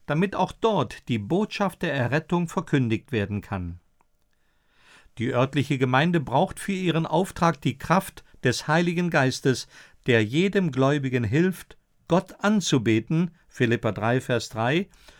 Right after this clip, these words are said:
und Christus zu bezeugen, Apostelgeschichte vier, Vers einunddreißig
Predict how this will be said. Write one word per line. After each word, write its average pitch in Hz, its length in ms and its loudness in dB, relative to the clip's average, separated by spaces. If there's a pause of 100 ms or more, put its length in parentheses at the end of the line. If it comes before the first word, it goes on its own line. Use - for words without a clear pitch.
(200)
und 123 240 2
Christus - 640 2
zu 208 100 0
bezeugen, 113 720 0 (380)
Apostelgeschichte 127 880 -2
vier, 147 320 0
Vers 117 260 -2
einunddreißig 139 960 -2